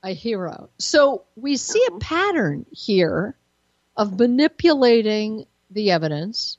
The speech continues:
Speaker 1: of manipulating,
Speaker 2: Right.
Speaker 1: attempting to manipulate
Speaker 2: Mm-hmm.
Speaker 1: public opinion. Where has your footage gone? You took footage. Now, you didn't go inside the Capitol, I presume,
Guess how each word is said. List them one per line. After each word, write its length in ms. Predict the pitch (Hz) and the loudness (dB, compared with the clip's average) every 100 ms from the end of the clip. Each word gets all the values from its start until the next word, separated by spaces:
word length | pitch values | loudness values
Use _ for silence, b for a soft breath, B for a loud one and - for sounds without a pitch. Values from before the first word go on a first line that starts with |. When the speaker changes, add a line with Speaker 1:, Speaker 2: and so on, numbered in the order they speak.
| _ | _
Speaker 1:
of 120 | 185 | -6
manipulating, 840 | 202 226 262 294 262 240 233 220 220 | -2 0 0 0 2 2 2 -2 -8
Speaker 2:
Right. 80 | - _ _ - | -16 _ _ -6
Speaker 1:
attempting 800 | 196 247 247 233 151 147 190 214 _ | -2 -2 -2 -4 -8 -6 -10 -14 _
to 200 | - 180 | -6 -4
manipulate 680 | 185 202 208 220 196 185 175 | -2 -2 -2 -2 2 2 0
Speaker 2:
Mm-hmm. 200 | 156 196 _ _ _ _ _ _ _ _ _ | -6 -12 _ _ _ _ _ _ _ _ _
Speaker 1:
public 520 | - 311 285 233 - | -2 0 2 0 0
opinion. 920 | 160 - - 285 294 247 151 - - 202 _ _ _ _ _ _ _ _ | -6 -8 -10 -4 -2 -2 -6 -10 -18 -20 _ _ _ _ _ _ _ _
Where 360 | 220 320 427 359 | 2 4 4 2
has 340 | 330 254 - | 0 0 -2
your 340 | 208 240 269 | 0 0 0
footage 760 | 277 - 196 156 147 170 - - - _ _ 160 | -4 -4 -2 -2 -4 -8 -16 -16 -20 _ _ _
gone? 440 | 180 160 143 139 | -2 -2 -4 -10
You 220 | 196 214 277 | -6 -2 -2
took 540 | - - 302 - - _ _ | -2 -2 -2 -2 -16 _ _
footage. 440 | - 320 208 135 - b b - | -2 0 0 -4 -12 b b 0
Now, 80 | 226 | 2
you 100 | 254 | 2
didn't 240 | 294 247 | 0 -2
go 260 | 247 233 220 | 0 0 0
inside 380 | 220 - 220 208 | -4 -6 -6 -6
the 60 | |
Capitol, 520 | - 247 233 214 175 | -4 -2 -2 -4 -6
I 120 | 165 160 | -6 -6
presume, 640 | - 143 151 151 170 226 | -8 -8 -8 -8 -8 -12